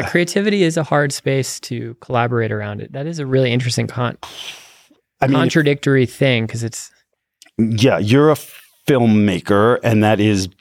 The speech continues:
Speaker 1: a, there's o-, there's always gonna be other people around.
Speaker 2: Yeah, you need a team. It's,
Speaker 1: Right.
Speaker 2: it turns out it's a team sport.
Speaker 1: It is, and I find journalism to be a solo sport.
Speaker 2: Right.
Speaker 1: I feel like it is sometimes, like I said, a driver or a translator,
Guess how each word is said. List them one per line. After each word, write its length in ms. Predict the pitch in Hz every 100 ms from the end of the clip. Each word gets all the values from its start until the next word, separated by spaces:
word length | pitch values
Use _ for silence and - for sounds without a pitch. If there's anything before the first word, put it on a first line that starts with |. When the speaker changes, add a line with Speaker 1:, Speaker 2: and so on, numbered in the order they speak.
| -
Speaker 1:
a, 680 | 107 98 92 92 90 90 87
there's 420 | - 90 98 98 -
o-, 180 | 127 - - 101 _ -
there's 140 | 101
always 220 | 127 135
gonna 120 | 107 87
be 100 | 87
other 120 | 90
people 220 | 92 87
around. 280 | 78 - - -
Speaker 2:
Yeah, 160 | 117 - _ -
you 120 | 135
need 160 | 147
a 40 | 123
team. 360 | 131 107 - - _ _
It's, 100 | 127
Speaker 1:
Right. 200 | 110 95 -
Speaker 2:
it 100 | 123
turns 220 | 147 139
out 140 | 131
it's 80 | 120
a 40 | 120
team 200 | 123 110
sport. 340 | - 104 - - -
Speaker 1:
It 160 | 107
is, 220 | 131 104
and 440 | 98 104 101 95 104 - -
I 220 | 101 127
find 300 | 135 110 104 98
journalism 400 | 101 95 92 92
to 100 | -
be 140 | 95
a 60 | 82
solo 640 | - - - 101 65 73
sport. 720 | - - - - - - - _
Speaker 2:
Right. 260 | 113 98 - _ _ _ -
Speaker 1:
I 60 | -
feel 120 | 107
like 180 | 87 85
it 60 | 95
is 140 | 82
sometimes, 640 | - - 113 107 104 92
like 120 | 92 87
I 40 |
said, 160 | 95 87
a 60 |
driver 440 | 85 87 85 80 - - _ -
or 100 | 92
a 40 |
translator, 580 | - 95 82 95 82